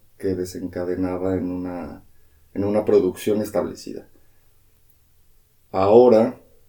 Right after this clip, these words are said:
conforme los años y los ambientes, bueno, nos hemos tenido que adaptar al ambiente, se vuelve un enfoque sistémico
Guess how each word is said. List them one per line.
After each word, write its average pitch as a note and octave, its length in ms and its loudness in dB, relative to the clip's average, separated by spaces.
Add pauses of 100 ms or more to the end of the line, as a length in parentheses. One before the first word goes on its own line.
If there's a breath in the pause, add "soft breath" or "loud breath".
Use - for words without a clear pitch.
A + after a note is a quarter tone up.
(280)
conforme F#2 440 -6
los F#2 200 -2
años G#2+ 480 -2
y F#2 40 -12
los F#2 220 -6
ambientes, G#2+ 800 -4
bueno, F#2+ 240 -4
nos F#2+ 260 -4
hemos A2 200 -4
tenido G2+ 260 -4
que - 80 -4
adaptar F#2 320 -2
al G2+ 100 4
ambiente, G#2+ 540 -2
se - 160 -6
vuelve G2 360 4
un G2 220 -2
enfoque F#2+ 380 -4
sistémico G#2 880 -2